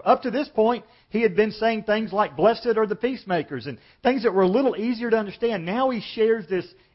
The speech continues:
illustration, this parable, and the disciples say, "What does this mean? 'Cause we want to get it." And so Jesus explains it to them, and he says, first of all, the seed is the Word of God.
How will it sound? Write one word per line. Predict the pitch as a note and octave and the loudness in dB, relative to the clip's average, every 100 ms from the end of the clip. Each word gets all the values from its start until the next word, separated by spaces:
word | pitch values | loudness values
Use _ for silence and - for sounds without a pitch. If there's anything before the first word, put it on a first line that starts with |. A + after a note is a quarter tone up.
| - | 2
illustration, | A3+ A3 - - A3+ A3+ - G2+ G2 _ _ _ _ _ _ _ _ _ - | 2 2 -2 -6 -6 -6 -10 -16 -18 _ _ _ _ _ _ _ _ _ -14
this | E3 - | -14 -10
parable, | - A3+ G3+ B2 B2 E3+ | -4 0 2 2 0 -2
and | D#3+ | -4
the | D3 | -6
disciples | C#3 - G3 A3 F3+ D3 | -8 -4 -4 -4 -6 -10
say, | F#3+ F3+ D3+ | -6 -4 -6
"What | D3 G3+ E4 | -6 -4 -4
does | C4 A#3+ | -8 -12
this | A3 - | -12 -10
mean? | G3 B3 F3+ | -8 -8 -8
'Cause | D#3 C3 | -8 -8
we | A3 | -6
want | D4+ B3 B3 | -2 -2 -2
to | |
get | A#3 E4 | -4 -6
it." | - - _ _ _ _ _ _ _ _ _ _ _ _ _ _ _ | -6 -10 _ _ _ _ _ _ _ _ _ _ _ _ _ _ _
And | A#2 | -14
so | C3+ | -10
Jesus | A#2 F#3+ F#3 C#3 | -4 -4 -4 -8
explains | - - F3+ F3 | -14 -6 -6 -6
it | - _ | -12 _
to | A#2+ G#2 | -10 -10
them, | F#2+ | -10
and | |
he | A2 | -12
says, | - D#3 - | -6 -6 -2
first | F#3 F3+ | -4 -4
of | F3+ | -2
all, | F3 F#3+ | 0 0
the | C#3 | -4
seed | - - C#4 F#3+ B2 C#3+ E3+ _ _ _ _ _ _ _ _ _ C#3 | -10 -8 -6 -4 -6 -10 -16 _ _ _ _ _ _ _ _ _ -14
is | B2+ | -10
the | C#3 | 0
Word | E3+ D#3+ | 0 0
of | C#3+ | 2
God. | F#3 B2+ | 0 0